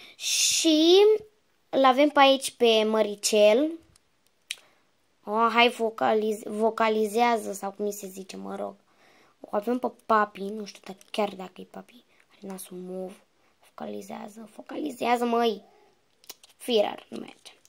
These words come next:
Așa și poze, cu diferite coafiuri și jos.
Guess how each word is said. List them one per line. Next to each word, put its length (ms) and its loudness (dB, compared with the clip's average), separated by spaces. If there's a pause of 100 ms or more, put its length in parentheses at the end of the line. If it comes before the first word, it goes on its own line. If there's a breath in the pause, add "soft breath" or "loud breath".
(460 loud breath)
Așa 320 -4
și 240 -2 (260)
poze, 880 4 (240)
cu 80 -12
diferite 360 -4
coafiuri 640 0
și 100 -12
jos. 420 -2